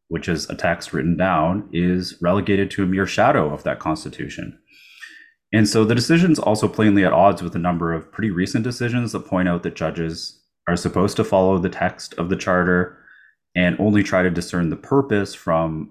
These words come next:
other sources where the text isn't clear. So as Justice Stratis of the Federal Court of Appeal put in a recent case called Bolo that we've discussed on this podcast,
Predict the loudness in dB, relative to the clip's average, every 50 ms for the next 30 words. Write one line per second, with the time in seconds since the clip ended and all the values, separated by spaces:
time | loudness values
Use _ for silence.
0 | -2 -2 0 0 -2 -4 -4 -4 -2 0 0 0 -2 -4 -6 -6 -4 -4 -4 -4
1 | -6 -6 -4 -4 -4 -4 -4 -8 -8 -6 -6 -6 -8 -10 -10 -6 -2 0 0 0
2 | -2 -6 -8 -12 _ _ -20 -20 -20 -20 _ _ _ _ -10 -2 0 2 2 4
3 | 2 2 2 0 0 -2 -4 -2 -2 -2 -2 -2 -6 -8 -8 -8 -8 -10 -14 -16
4 | _ _ -12 -6 0 2 4 4 4 4 2 0 -2 -6 -8 -6 -6 -4 0 2
5 | 2 4 4 2 2 0 0 0 2 2 2 0 -2 -4 -2 -2 0 0 -2 -2
6 | -2 -2 -2 0 -2 -2 -2 -4 -4 -6 -6 -6 -6 -6 -6 -6 -4 -4 -4 -4
7 | -4 -4 -4 -4 -4 -4 -2 0 2 2 4 4 4 4 4 2 2 0 -2 -4
8 | -6 -8 -6 -8 -8 -6 -2 -2 -2 -2 0 -2 0 0 0 -2 -2 0 0 2
9 | 2 2 0 -2 0 0 0 0 -2 -4 -12 _